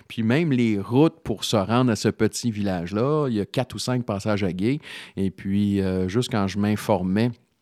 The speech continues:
à l'Eco Lodge pour réserver, ils disent, « Ben, peut-être que vous pourrez même pas venir. » À cette, à cette période-là, c'est tout dépendant si la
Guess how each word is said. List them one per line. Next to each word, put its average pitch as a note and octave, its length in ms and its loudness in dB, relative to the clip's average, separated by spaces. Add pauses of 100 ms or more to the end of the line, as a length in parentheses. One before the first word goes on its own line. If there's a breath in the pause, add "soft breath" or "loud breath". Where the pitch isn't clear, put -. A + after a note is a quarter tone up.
(160)
à G#2+ 160 -4
l'Eco G#2 280 2
Lodge A2+ 420 2
pour G2+ 180 -2
réserver, F#2+ 320 -2
ils B2+ 60 -2
disent, « A2 100 -6
Ben, A#2 160 -2
peut-être F#3+ 440 -4
que B2 80 -2
vous G#2+ 120 -4
pourrez A#2+ 180 0
même C#3+ 180 2
pas C#3 180 0
venir. » A2 580 -2 (680 soft breath)
À F#2+ 120 -14
cette, - 160 -8
à G2 40 -2
cette F#2+ 1080 -4
période-là, A#2 640 -2
c'est C3+ 100 -14
tout D#3+ 100 -8
dépendant D#3 600 0
si D#3+ 640 -6
la B2 200 0